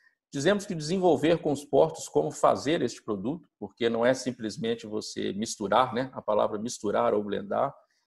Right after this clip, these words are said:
ela implica numa série de cuidados e controles, e também de estruturar toda a empresa pra essa nova atividade.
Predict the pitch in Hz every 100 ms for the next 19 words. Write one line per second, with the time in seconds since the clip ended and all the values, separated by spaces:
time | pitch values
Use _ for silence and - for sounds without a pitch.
0 | _ _ - 104 110 - 123 143 113 110
1 | 104 - 113 120 95 110 107 71 - -
2 | 113 90 110 127 101 104 - 98 92 104
3 | 127 185 - _ _ _ _ _ _ _
4 | - 233 277 - - 226 160 147 190 180
5 | 185 - 202 202 160 123 - - 170 190
6 | 175 - 131 170 160 98 - _ _ _
7 | - 165 151 175 160 147 160 - 185 156
8 | 127 -